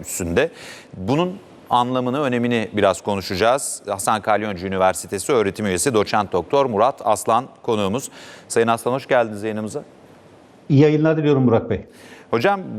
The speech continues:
Speaker 1: bazı bilgiler Ankara'dan arkadaşlarımız aldılar. Hani resmi bir açıklama yok ama oradan başlayalım isterseniz. E, niçin böyle bir ihtiyaç hasıl olmuştur acaba Türk Hava Kuvvetleri açısından?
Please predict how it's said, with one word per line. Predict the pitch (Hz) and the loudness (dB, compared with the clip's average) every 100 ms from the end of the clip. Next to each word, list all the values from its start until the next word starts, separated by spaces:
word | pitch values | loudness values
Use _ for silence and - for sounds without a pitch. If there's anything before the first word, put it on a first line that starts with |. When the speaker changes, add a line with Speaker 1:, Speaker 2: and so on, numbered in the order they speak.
| 95 | 0
Speaker 1:
bazı | 151 160 147 160 135 | 4 4 2 -4 -4
bilgiler | 147 143 151 151 | -2 0 0 2
Ankara'dan | 135 135 139 131 135 | -2 0 0 2 2
arkadaşlarımız | 131 127 127 123 - 131 160 147 - | 0 2 2 2 0 -4 -4 -4 2
aldılar. | 120 127 127 120 | 2 2 2 2
Hani | 120 107 | 2 0
resmi | 110 - 151 | -2 -2 -2
bir | 143 | 0
açıklama | 131 - 143 147 | 0 0 2 4
yok | 156 - | 4 2
ama | 185 170 | 0 2
oradan | 202 202 185 | 2 2 2
başlayalım | 160 143 165 165 143 | 2 0 -2 -2 -4
isterseniz. | - 113 95 120 165 139 | 0 0 0 -4 -6 -4
E, | 127 | -2
niçin | 123 120 131 202 208 - 175 185 - 135 | -2 0 0 0 0 0 -2 -2 -2 2
böyle | 165 143 | 4 4
bir | 165 170 - | 2 0 -4
ihtiyaç | 139 123 139 147 - | -4 2 2 2 0
hasıl | 127 123 139 | 0 0 -2
olmuştur | 135 120 120 117 | -4 -4 -4 -2
acaba | 110 98 101 135 - - - | 0 2 4 2 0 -14 -14
Türk | - 131 | -10 -2
Hava | 120 113 | 0 0
Kuvvetleri | 120 104 98 110 | 0 0 2 2
açısından? | 120 - - 82 | 2 -2 -10 -14